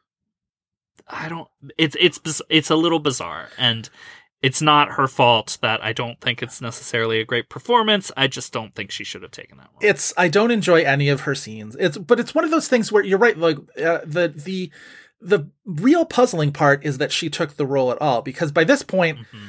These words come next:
Speaker 2: she's, she's already a six-time Oscar nominee by this point. So, like, the narrative for Amy Adams by this point, especially among people that we exist around and us, you know, we are not exempt from the problem here,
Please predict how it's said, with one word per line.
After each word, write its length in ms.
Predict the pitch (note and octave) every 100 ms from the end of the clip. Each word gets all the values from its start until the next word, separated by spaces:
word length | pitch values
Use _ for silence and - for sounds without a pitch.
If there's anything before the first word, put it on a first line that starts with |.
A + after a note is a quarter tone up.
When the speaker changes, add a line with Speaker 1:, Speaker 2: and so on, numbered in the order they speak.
| -
Speaker 2:
she's, 360 | - D#3+ C#3+
she's 160 | - A3
already 340 | A3+ C4 B3
a 40 | F#3+
six-time 640 | - D3 - D#3 C#3 C3 _ _ -
Oscar 320 | C#3+ C#3 E3
nominee 480 | C3 A#2+ A2+ G#2+ G#2+ -
by 100 | C3+
this 140 | B2+
point. 160 | - C#3+
So, 80 | F3
like, 160 | D#3
the 80 | D#3
narrative 600 | D3+ G3+ B3+ G3+ E3 C#3+
for 180 | C#3+ F3
Amy 260 | D#3 D#3 D#3
Adams 380 | C#3+ C3+ B2+ -
by 120 | D3
this 160 | D3
point, 140 | - C#3+
especially 500 | C#3 A3 A3 B3+ G#3+
among 440 | D#3 D3 C#3 C#3 C#3 - - - _ _ _
people 400 | D#3+ C#3+ D3 C#3+
that 180 | C#3+ C#3+
we 380 | C#3+ C#3+ C3+ _
exist 420 | - B2 C3+ B2 C3
around 360 | A#2+ A2 B2
and 140 | C#3+ C#3+
us, 380 | D3 B2 D3+ -
you 80 | C#3+
know, 140 | C#3
we 120 | C#3+
are 100 | D3
not 280 | D3 C#3+ D3+ -
exempt 540 | D#3+ C3 C3+ C#3 C#3+
from 200 | D3 C3
the 100 | B2
problem 600 | C#3+ - E3 F3+ D3+ A#2+
here, 320 | A2+ A2 A2